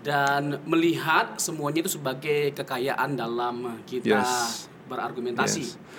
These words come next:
Speaker 2: I-, ujungnya nanti di mana? K-, jadi perbedaan bisa kan?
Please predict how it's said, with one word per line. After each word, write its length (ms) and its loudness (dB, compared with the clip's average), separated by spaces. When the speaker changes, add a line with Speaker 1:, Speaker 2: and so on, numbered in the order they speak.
Speaker 2:
I-, 120 2
ujungnya 400 10
nanti 100 8
di 100 10
mana? 300 4
K-, 140 -2
jadi 240 8
perbedaan 600 6
bisa 240 6
kan? 200 2